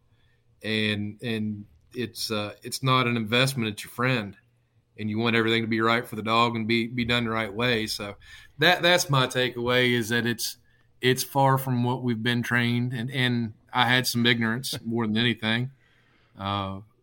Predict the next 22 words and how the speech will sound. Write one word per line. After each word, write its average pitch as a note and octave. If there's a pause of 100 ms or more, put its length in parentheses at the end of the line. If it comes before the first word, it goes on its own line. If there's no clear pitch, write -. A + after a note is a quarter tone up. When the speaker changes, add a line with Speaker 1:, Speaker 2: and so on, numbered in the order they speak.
(360)
Speaker 1:
but A#2+
I, G3
Speaker 2:
Ignorance A3
Speaker 1:
I, F3+
Speaker 2:
is, G3 (100)
ignorance F#3+
isn't A2
bad. B2+ (120)
There, C#3+
um, D3
there's E3
things C#3+
that, A#2 (200)
uh, A2+
you A#2+
know, A2+
all C#3
of F#2
us F#2+
are G2
ignorant G2
in. G2+